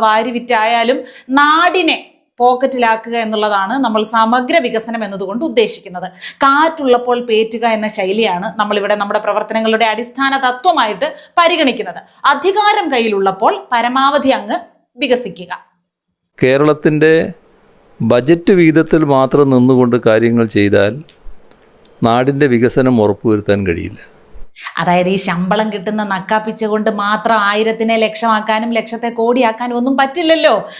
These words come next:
Speaker 1: ആ, പിന്നെ പല എക്സ്ട്രാ കരിക്കുലർ ആക്ടിവിറ്റീസും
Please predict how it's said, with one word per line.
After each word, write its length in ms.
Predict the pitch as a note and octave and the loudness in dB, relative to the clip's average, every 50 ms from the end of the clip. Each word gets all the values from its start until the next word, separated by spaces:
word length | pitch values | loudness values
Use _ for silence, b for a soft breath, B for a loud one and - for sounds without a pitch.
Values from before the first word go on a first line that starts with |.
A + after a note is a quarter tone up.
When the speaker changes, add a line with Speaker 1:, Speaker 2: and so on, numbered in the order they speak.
| B D4+ | B -2
Speaker 1:
ആ, 20 | C#4 A3 F#3 B B B - | -2 -2 -2 B B B -2
പിന്നെ 260 | C#4+ D#4 D#4+ F4+ G4+ G4 G4+ D#4 | 0 0 2 2 0 2 2 2
പല 160 | D4 D4+ D4+ F4 F#4 E4 | 4 4 4 4 2 2
എക്സ്ട്രാ 340 | B3+ - - - - F4+ F#4+ F#4+ F#4 F#4 | -2 -4 -10 -4 0 2 2 2 2 0
കരിക്കുലർ 440 | D4+ C4+ C4 C4+ C#4+ C#4 C#4 C4+ C4+ B3 A#3+ | -2 -2 -2 -4 0 2 2 4 4 2 0
ആക്ടിവിറ്റീസും 600 | A#3+ A#3+ - B3 B3+ A#3 C4 C4+ B3+ C4+ C#4+ | 0 -4 -8 -8 -8 -4 -2 -2 0 2 0